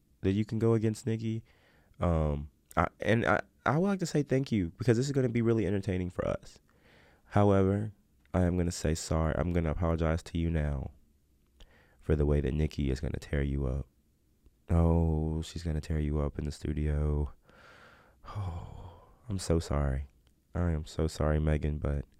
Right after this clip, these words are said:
it's nothing personal. At this point, you're just collateral damage. Um, you're just collateral damage, and, and, and that's okay. But yeah,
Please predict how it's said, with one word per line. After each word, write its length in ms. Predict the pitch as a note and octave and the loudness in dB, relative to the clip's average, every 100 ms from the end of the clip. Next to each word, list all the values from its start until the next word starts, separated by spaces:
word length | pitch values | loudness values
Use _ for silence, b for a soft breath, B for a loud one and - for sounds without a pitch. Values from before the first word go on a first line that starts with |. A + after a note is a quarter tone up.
| b b b b b b b b | b b b b b b b b
it's 160 | F2 E2+ | 0 4
nothing 260 | F2+ F2+ | 4 4
personal. 600 | E2+ F#2 F#2+ G2+ G2 G2 G2 | 4 4 4 2 2 4 2
At 140 | C2+ D2+ | 0 2
this 160 | F#2 | 2
point, 260 | - F#2+ E2+ | 2 2 2
you're 100 | E2 | 2
just 200 | E2 - | -2 -4
collateral 460 | - E2 D#2+ D#2+ D#2+ | 0 2 2 2 0
damage. 580 | D#2+ D#2 D2+ D2+ - _ _ - | 0 0 -2 -6 -12 _ _ -4
Um, 460 | D#2 D2 D2 D2+ D2+ - _ _ _ _ _ _ _ _ _ _ _ - B B B B - | 0 2 2 -2 -6 -18 _ _ _ _ _ _ _ _ _ _ _ -20 B B B B 0
you're 100 | G#2 | 0
just 140 | B2 | 2
collateral 360 | B2 A#2 A#2 A2+ | 6 6 8 6
damage, 460 | G#2+ G#2+ F2 C#2+ | 6 4 4 2
and, 340 | D#2 D#2 D2 - | 2 2 2 -2
and, 280 | - D2 C#2+ | -2 0 0
and 200 | C2 C#2 | -2 0
that's 220 | E2 - | -2 -2
okay. 340 | F2+ - E2 C#2+ - _ _ _ _ _ - b b b b b b | -8 -4 -4 -4 -8 _ _ _ _ _ -20 b b b b b b
But 160 | - G2 | 4 8
yeah, 360 | G2 F#2+ F#2+ | 8 8 8